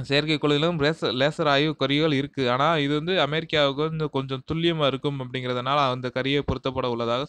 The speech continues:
சொல்லப்படுகிறது. இத, அதுக்கப்புறம் வந்து நிலவுக்கும் பூமிக்கும் இடைப்பட்ட தொலைவையும் நிலவையும் ஆய்வு செய்யும் கருவியான லேண்டர், அ, உள்ள இடத்தை துல்லியமாக கணக்கிட விடும் அப்படின்னு சொல்லியிருக்காங்க. இப்ப நம்ம தெரிஞ்சுக்கிறது வந்து இதுல என்னன்னா, லேண்டருங்கிறது நிலவை ஆய்வு செய்யும் கருவி அப்படிங்கிறத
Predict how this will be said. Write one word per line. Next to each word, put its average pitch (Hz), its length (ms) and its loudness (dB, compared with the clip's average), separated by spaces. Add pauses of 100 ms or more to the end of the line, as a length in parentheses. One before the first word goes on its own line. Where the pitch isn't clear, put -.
(100)
சொல்லப்படுகிறது. 120 640 -2 (800)
இத, 151 340 2
அதுக்கப்புறம் 151 500 0
வந்து 165 260 -4
நிலவுக்கும் 175 380 -2
பூமிக்கும் 160 420 -6
இடைப்பட்ட 147 460 0 (120)
தொலைவையும் 143 460 0
நிலவையும் 156 580 0
ஆய்வு 143 260 2
செய்யும் 147 340 -4
கருவியான 135 480 0
லேண்டர், 135 460 0 (260)
அ, 131 340 0 (360)
உள்ள 143 180 0
இடத்தை 147 540 0
துல்லியமாக 143 460 0
கணக்கிட 131 420 -2
விடும் 123 260 -4
அப்படின்னு 123 300 -4 (140)
சொல்லியிருக்காங்க. 123 580 -2 (580)
இப்ப 143 280 -4
நம்ம 143 220 -2
தெரிஞ்சுக்கிறது 151 640 0
வந்து 135 320 -2
இதுல 131 60 -4
என்னன்னா, 139 320 -4
லேண்டருங்கிறது 156 640 -2
நிலவை 156 340 0
ஆய்வு 139 240 2
செய்யும் 135 340 -8
கருவி 127 280 -2
அப்படிங்கிறத 120 480 -4